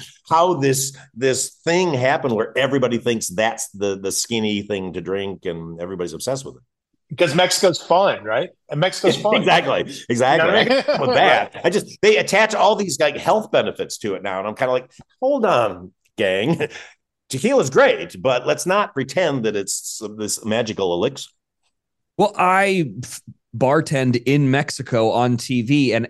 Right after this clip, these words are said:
Speaker 3: everybody, it's the funniest thing in the world. Everyone drinks tequila with pineapple juice, and they're all, you know, really healthy, shredded people because they're b-,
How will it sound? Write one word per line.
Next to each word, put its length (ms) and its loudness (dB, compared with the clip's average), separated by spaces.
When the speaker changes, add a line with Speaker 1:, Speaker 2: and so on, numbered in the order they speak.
Speaker 3:
everybody, 680 4
it's 140 -6
the 120 -2
funniest 480 0
thing 140 -2
in 60 2
the 60 0
world. 220 2
Everyone 720 2
drinks 760 -4
tequila 840 0
with 480 0
pineapple 600 0
juice, 440 -10
and 160 2
they're 200 4
all, 540 4
you 120 2
know, 300 0
really 720 4
healthy, 880 0
shredded 800 -2
people 360 0
because 340 0
they're 120 4
b-, 220 -4